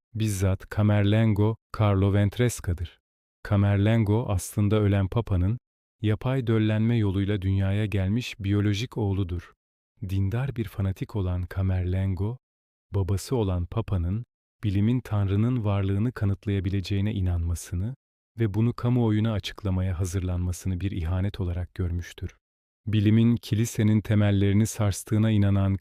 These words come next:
Camerlengo, bu günahı engellemek için babasını zehirleyerek öldürmüştür. Ardından bilimi şeytanlaştırmak, kiliseyi korkuyla birleştirmek ve kendisini bir mucizeyle papa seçtirmek için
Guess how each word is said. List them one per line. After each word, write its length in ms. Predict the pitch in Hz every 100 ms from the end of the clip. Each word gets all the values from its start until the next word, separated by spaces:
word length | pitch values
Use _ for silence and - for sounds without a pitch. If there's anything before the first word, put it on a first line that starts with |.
| -
Camerlengo, 840 | 104 104 101 107 120 117 101 113 - _ _ -
bu 380 | 113 127 120 92
günahı 580 | 101 104 101 95 98 131
engellemek 800 | 113 110 107 110 110 120 123
için 320 | - - 123 107
babasını 500 | 101 107 - 113 110
zehirleyerek 800 | 95 92 101 98 101 101 104
öldürmüştür. 800 | 101 92 92 87 85 - 87 - - _ _ _ _ _
Ardından 720 | 120 110 98 107 104 123 131 104
bilimi 320 | 104 104 113
şeytanlaştırmak, 1300 | - 104 92 98 92 92 - - 95 101 120 - - - _
kiliseyi 520 | - 110 113 - 107 101
korkuyla 680 | - 101 92 - 120 101 92
birleştirmek 760 | 92 90 - - 95 107 117 - _ -
ve 100 | 110
kendisini 600 | - 120 117 107 127 131
bir 100 | 117
mucizeyle 840 | 101 104 104 101 98 120 117 107 113
papa 320 | - 120 117
seçtirmek 680 | - 98 - - 98 104 -
için 400 | 90 - 120